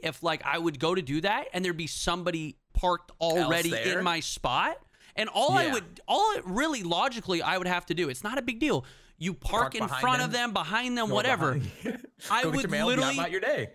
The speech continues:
Speaker 1: I would be like,
Speaker 2: Yeah,
Speaker 1: "Well, I
Speaker 2: dude.
Speaker 1: guess I'm not getting my mail today because I'm freaking the fuck
Speaker 2: Ye-
Speaker 1: out. I'm panicking. I'm stressing out." And Steph, Steph kinda looks over to me and she goes,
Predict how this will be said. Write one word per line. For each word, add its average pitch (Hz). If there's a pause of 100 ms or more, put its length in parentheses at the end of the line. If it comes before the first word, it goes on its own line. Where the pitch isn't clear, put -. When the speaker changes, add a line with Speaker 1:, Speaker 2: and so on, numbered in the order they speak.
(240)
Speaker 1:
I 220
would 233
be 254
like, 247
Speaker 2:
Yeah, 302
Speaker 1:
"Well, 254
I -
Speaker 2:
dude. -
Speaker 1:
guess -
I'm 262
not 254
getting 262
my 240
mail 285
today 226
because 185
I'm 180
freaking 254
the 247
fuck 247
Speaker 2:
Ye- 247
Speaker 1:
out. 254
I'm 190
panicking. 254
I'm 165
stressing 233
out." 226
And 185
Steph, - (260)
Steph 285
kinda 302
looks 220
over 302
to 233
me 170
and 165
she 185
goes, 180